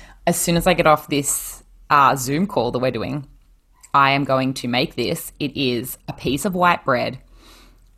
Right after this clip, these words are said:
You slather it in tomato paste, like, tomato paste, not tomato sauce. And then you put a slice of tasty cheese on top and chuck it in the microwave. It is so fucking good.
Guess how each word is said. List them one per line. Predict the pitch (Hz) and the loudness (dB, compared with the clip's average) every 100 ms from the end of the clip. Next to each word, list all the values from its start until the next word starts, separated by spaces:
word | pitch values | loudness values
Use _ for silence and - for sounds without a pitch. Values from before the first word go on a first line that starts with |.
| - | -4
You | 139 | -4
slather | 127 - 156 156 175 175 | -2 -6 -2 0 2 2
it | 156 | 2
in | 147 | 0
tomato | 143 139 127 123 | -2 0 0 0
paste, | 120 101 - 180 - - - _ _ - | -4 -6 -4 -8 -12 -16 -20 _ _ -4
like, | - | -4
tomato | - 143 98 | 0 2 2
paste, | 120 - 147 - - | -2 -2 -4 -4 -6
not | - | -6
tomato | 131 113 123 | 0 0 0
sauce. | - 60 165 - - - - - - _ _ _ _ _ - | -4 -4 -6 -8 -18 -20 -20 -20 -20 _ _ _ _ _ -2
And | 151 | 0
then | 143 | 0
you | 139 | 0
put | 156 | -2
a | 143 - _ | -6 -8 _
slice | - - 143 135 143 - | -12 -6 2 2 2 -2
of | 139 | -8
tasty | - 143 139 143 | -4 -4 -2 -6
cheese | 139 131 131 | -4 -4 -2
on | 139 | -4
top | 131 139 | 0 0
and | 131 139 | -2 -6
chuck | - 135 | -2 -2
it | 139 | -2
in | 135 | -2
the | |
microwave. | 127 123 - 135 127 139 208 - | -2 -2 -2 -2 0 0 -2 -4
It | 143 | -6
is | 139 | -4
so | - - 139 139 | -6 -2 2 2
fucking | 135 147 - 143 | 2 -2 0 -2
good. | 131 127 214 | 0 0 -2